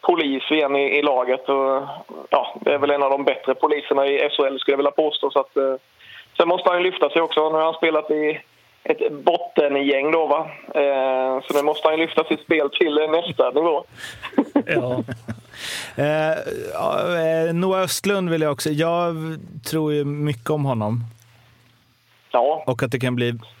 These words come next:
Speaker 3: väldigt många poäng där.
Speaker 1: Ja, de... vi hade faktiskt en liten kick-off med fansen här nu för, eh, ja, förra helgen var det faktiskt. Och då hade vi både Josefsson, Joel
Speaker 2: Hade,
Speaker 1: Persson
Speaker 2: hade ni den hemma hos dig,
Speaker 1: och
Speaker 2: eller?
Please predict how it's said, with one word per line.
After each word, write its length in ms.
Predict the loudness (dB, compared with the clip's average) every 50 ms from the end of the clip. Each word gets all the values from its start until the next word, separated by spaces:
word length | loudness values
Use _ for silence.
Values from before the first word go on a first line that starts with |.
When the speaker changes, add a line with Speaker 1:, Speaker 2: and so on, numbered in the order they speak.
| _ _ -4
Speaker 3:
väldigt 240 | -2 -2 0 0 -2
många 180 | -2 -2 -2 -2
poäng 300 | -2 -2 -2 -2 -2 -4
där. 220 | -4 -4 -4 -6 -10 _ _ _ _ _ _ _ _ _ _ _ _ _ _ _ _ 0
Speaker 1:
Ja, 340 | 2 2 4 4 2 2 2
de... 640 | 2 0 0 2 0 -2 -2 -2 -4 -4 -6 -4 -4 -4 -4 -2 0
vi 200 | 0 2 2 2
hade 180 | 2 2 0 2
faktiskt 240 | 0 0 2 2
en 60 | 0 0
liten 200 | 0 0 -2 -4
kick-off 500 | -2 -2 0 2 2 0 0 -2 -6 -2
med 280 | 0 2 2 2 2 0 -2 2
fansen 460 | 2 2 4 2 0 -2 -2 -2 0 2
här 160 | 2 2 2
nu 200 | 2 0 0 -2 -2 0
för, 240 | 2 2 2 2 0 0
eh, 580 | 0 0 0 0 0 0 0 0 -2 -4 -6 -8 -4
ja, 220 | 0 0 0 0 2 2
förra 180 | 2 2 2
helgen 280 | 2 2 0 0 0 0
var 100 | 0 0
det 60 | 2
faktiskt. 360 | 0 -2 -2 -2 -10 -10 -12 _ _ _ _ _ _ _ _ _ _ _ _ -4
Och 100 | 0 2
då 80 | 2 2
hade 200 | 2 2 2 2
vi 460 | 2 4 2 4 2 2 2 2 2 2 2
både 220 | 2 2 2 2
Josefsson, 800 | 2 2 0 0 0 0 -2 0 2 2 2 2 2 0 0 0
Joel 80 | 0 0 0 0 0
Speaker 2:
Hade, 60 | 2
Speaker 1:
Persson 240 | 2 2 2 0 0
Speaker 2:
hade 180 | 0 0 0
ni 60 | 0 0 0
den 120 | 0 0
hemma 240 | -2 -2 -2 0 -2 -2
hos 120 | -2 0
dig, 220 | -2 -2 0 0
Speaker 1:
och 100 | -2 -4
Speaker 2:
eller? 200 | -4 -4 -4 -4